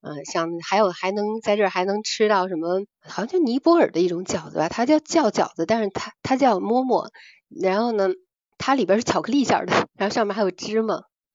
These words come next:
圆-，还是，而且还是圆的，就感觉像是麻团儿。但是他们说这个就是尼泊尔的饺子。对，所以如-，我觉得它这边，嗯，就是如果你要是想吃到，嗯，各个国家的，的风-，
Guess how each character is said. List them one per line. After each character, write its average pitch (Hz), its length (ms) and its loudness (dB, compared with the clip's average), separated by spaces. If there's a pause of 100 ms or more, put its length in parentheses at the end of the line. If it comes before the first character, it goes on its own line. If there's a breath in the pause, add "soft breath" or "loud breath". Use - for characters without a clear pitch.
(120)
圆-， 180 240 -10
还 - 220 -4
是， 226 100 0
而 214 140 -4
且 214 80 0
还 190 200 0
是 185 80 -10
圆 160 300 -2
的， 190 160 2 (100)
就 170 140 -2
感 160 240 -6
觉 170 120 -4
像 196 120 -2
是 175 80 -6
麻 160 160 -4
团 165 260 -10
儿。 220 200 -16
但 190 180 -4
是 175 80 -2
他 202 140 -2
们 190 100 -6
说 190 160 0
这 190 160 0
个 165 80 0
就 170 140 -2
是 170 60 -2
尼 175 140 -2
泊 185 160 0
尔 - 140 0
的 - 60 -20
饺 - 240 -10 (100)
子。 - 80 -20 (720 loud breath)
对， 170 100 0
所 240 160 4
以 294 60 4
如-， 226 200 -2 (220)
我 180 100 4
觉 185 140 -2
得 240 140 0
它 262 140 -4
这 254 120 -2
边， 214 300 2 (240 soft breath)
嗯， 175 280 -6
就 202 140 -4
是 190 160 -6
如 185 160 -2
果 220 100 0
你 196 100 -10
要 185 180 -6
是 208 160 0
想 165 240 -6
吃 202 240 -2
到， 202 240 0
嗯， 180 840 -10
各 320 140 2
个 196 160 2
国 151 180 -4
家 180 260 -4
的， 180 160 -4
的 165 140 -6
风-， 185 360 -2